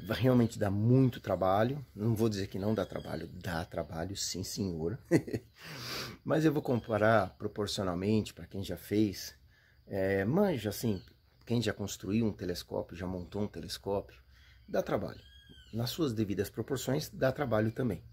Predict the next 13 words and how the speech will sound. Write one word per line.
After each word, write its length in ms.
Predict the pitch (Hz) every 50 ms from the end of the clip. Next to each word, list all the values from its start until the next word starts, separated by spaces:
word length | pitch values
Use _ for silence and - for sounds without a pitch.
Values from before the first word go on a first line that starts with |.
| - - - - -
né? 220 | - 87 92 104 113 -
Construir 340 | - 104 101 - - 92 104
um 60 | 104
telescópio, 580 | 101 - 107 101 107 107 - - 90 - 92 90
você 160 | 92 - 95
comprar 360 | 90 - - 87 - 90 90
um 60 | 90 85
espelho 400 | - - - 110 127 120 104 95
ou 80 | 95
até 260 | 87 - - - 101
fazer 340 | 107 - - 82 78 - 104
o 80 | 101 90
espelho, 580 | 90 - - - 90 95 107 113 107 98 -